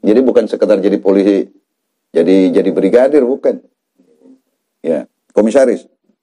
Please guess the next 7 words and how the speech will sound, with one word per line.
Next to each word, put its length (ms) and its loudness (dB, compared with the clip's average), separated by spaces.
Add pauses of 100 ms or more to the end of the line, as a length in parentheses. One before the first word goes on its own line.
(120)
Maka 200 0
disebutnya 560 -2
Aspirants 560 -2
Komisaris 640 -2 (120)
Van 360 -6
Polisi. 480 -4 (880)
Ya. 320 0